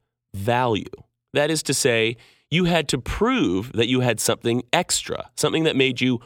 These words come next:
worth loving, something that made you special or better than all the others. To gain that extra value,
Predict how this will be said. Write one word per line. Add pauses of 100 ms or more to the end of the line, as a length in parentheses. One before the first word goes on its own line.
(140)
worth
loving, (540)
something
that
made
you
special (320)
or (180)
better
than
all
the
others. (800)
To
gain
that
extra
value,